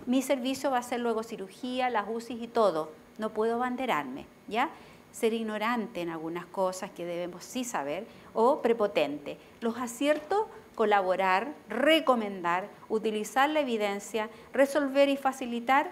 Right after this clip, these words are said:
aplicar el mejor criterio, aprender de los demás. Todos los días se aprende, acompañar,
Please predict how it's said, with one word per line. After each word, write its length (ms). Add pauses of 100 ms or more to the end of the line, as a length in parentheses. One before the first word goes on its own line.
aplicar 480
el 220
mejor 500
criterio, 600 (280)
aprender 520
de 80
los 140
demás. 460
Todos 220
los 160
días 200
se 120
aprende, 480 (240)
acompañar, 760